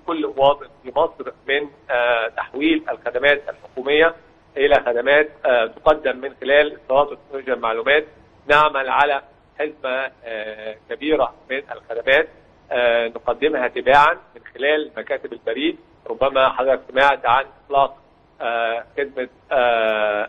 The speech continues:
آه، المخالفات المرورية، آه، ودفعها من، من خلال البريد دون حاجة المواطن إلى الذهاب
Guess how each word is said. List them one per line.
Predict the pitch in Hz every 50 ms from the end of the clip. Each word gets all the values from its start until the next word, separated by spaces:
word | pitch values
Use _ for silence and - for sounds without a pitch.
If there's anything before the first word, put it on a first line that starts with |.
| - -
آه، | 120 107 101 101 98 98 98 98 95 - _ _ _ _ _ _ _ _ _ _ _ _ _ _ _ _ _ _ -
المخالفات | 127 127 127 120 - 120 123 117 - 151 147 147 -
المرورية، | 139 123 120 120 120 117 123 139 143 135 120 - - - _ _ _ _ _ _ -
آه، | 120 113 113 113 113 117 113
ودفعها | 117 117 117 117 - 113 123 147 135 131 127
من، | 123 123 123 - _ _
من | 117 110 - -
خلال | 123 127 135 131
البريد | 131 123 - 120 127 139 156 160 156 - 139 - -
دون | 139 135 131 120
حاجة | - - 143 143 135 120 -
المواطن | - - - 127 139 135 - 127 -
إلى | - - 123
الذهاب | 117 - 117 120 139 143